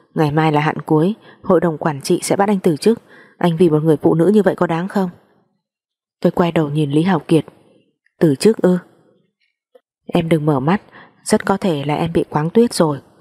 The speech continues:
Lý Hạo Kiệt không trả lời câu hỏi của tôi mà cầm hòm thuốc và khăn khô đi đến, đỡ tôi nằm xuống ghế sofa. Anh đắp khăn mặt lên mắt tôi rồi nói:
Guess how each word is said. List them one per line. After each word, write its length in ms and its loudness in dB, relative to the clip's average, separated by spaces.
Lý 140 4
Hạo 140 2
Kiệt 340 0
không 160 0
trả 160 0
lời 180 0
câu 140 0
hỏi 180 -2
của 160 -2
tôi 340 -2
mà 180 0
cầm 240 0
hòm 260 -4
thuốc 300 0
và 80 -2
khăn 200 -2
khô 180 0
đi 120 0
đến, 320 2
đỡ 260 0
tôi 120 0
nằm 220 -2
xuống 340 -4
ghế 80 0
sofa. 480 -2
Anh 280 -2
đắp 160 -2
khăn 180 0
mặt 200 0
lên 200 2
mắt 180 0
tôi 180 2
rồi 120 0
nói: 340 -2